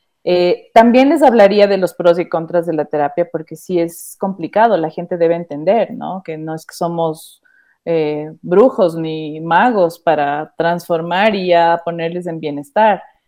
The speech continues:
La gente a veces va desesperada a terapia pensando que nosotros les vamos a poner bien y no es así. Entonces sí creo que debemos partir también los terapeutas de un trabajo de psicoeducación, de información sobre lo que es la terapia. La gente no sabe.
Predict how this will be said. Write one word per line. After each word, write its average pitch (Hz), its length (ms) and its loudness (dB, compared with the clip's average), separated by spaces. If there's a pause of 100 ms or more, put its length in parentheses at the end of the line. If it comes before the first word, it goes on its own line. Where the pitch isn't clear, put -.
(120)
La 175 100 -10
gente 196 240 -4
a 202 60 0
veces 202 360 -4
va 180 140 4
desesperada 175 880 2
a 190 100 -4
terapia 165 760 2
pensando 165 960 -2 (320)
que 175 100 -10
nosotros 175 460 -4
les 175 120 -8
vamos 175 280 -4
a 170 100 -8
poner 160 280 -8
bien 180 220 -6
y 185 60 -6
no 175 140 -6
es 175 80 -8
así. 180 180 -8
Entonces 247 340 -6
sí 359 140 -2
creo 381 260 0
que 247 280 0 (260)
debemos 233 400 0
partir 196 500 -4
también 190 380 -2
los 190 160 -6
terapeutas 170 640 -2
de 170 120 0
un 175 180 -8
trabajo 165 480 -2
de 151 320 -4
psicoeducación, 175 1120 -6
de 165 80 -4
información 160 640 -8
sobre 170 220 -8
lo 151 140 -10
que - 80 -6
es 165 80 -2
la 170 100 0
terapia. 160 320 -2
La 180 120 -4
gente 226 280 -6
no 226 140 -2
sabe. 269 400 -6